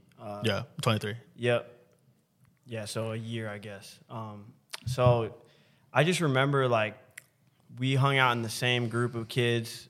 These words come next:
Speaker 2: Mm-hmm.
Speaker 1: uh, and then, like, um, just seeing your poetry and all that, man. Like, how did that, how was that, like, a creative outlet for you, too? And did that carry over and inspire any of the stuff you're doing now?
Speaker 2: Yeah.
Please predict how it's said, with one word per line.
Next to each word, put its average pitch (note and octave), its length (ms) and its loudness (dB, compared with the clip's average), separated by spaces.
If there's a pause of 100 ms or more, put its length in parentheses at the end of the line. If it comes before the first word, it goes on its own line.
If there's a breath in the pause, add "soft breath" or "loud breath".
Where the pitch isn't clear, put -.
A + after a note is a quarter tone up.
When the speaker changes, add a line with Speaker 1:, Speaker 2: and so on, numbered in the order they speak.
Speaker 2:
Mm-hmm. A2+ 120 2
Speaker 1:
uh, A2 280 0 (580)
and A#2 140 -6
then, A2+ 240 -4
like, G#2+ 420 -10 (680)
um, G#2 440 -10 (100)
just A#2 200 -6
seeing A#2+ 240 0
your A2 120 -2
poetry A2+ 480 -2
and A#2+ 80 -4
all A#2+ 140 -2
that, A#2+ 160 -4
man. B2+ 260 -4
Like, A#2+ 140 -4
how C3 180 4
did C3+ 240 0
that, A#2+ 580 2 (680)
how D3 200 4
was C#3+ 160 0
that, C3 200 4
like, A#2+ 220 0
a A#2 80 -8
creative A#2+ 400 -4
outlet A2 300 -2
for B2 100 -10
you, A2+ 140 -4
too? A#2+ 300 0
And A2+ 100 0
did A#2+ 180 0
that C3+ 520 4
carry B2+ 360 0
over A#2 300 0
and A#2 80 0
inspire A2+ 520 -2
any A2+ 220 -4
of A2 60 -4
the A2 80 -8
stuff A2+ 220 -4
you're A2 100 -10
doing A2 280 -6
now? A2 320 -12 (120)
Speaker 2:
Yeah. C#3 360 6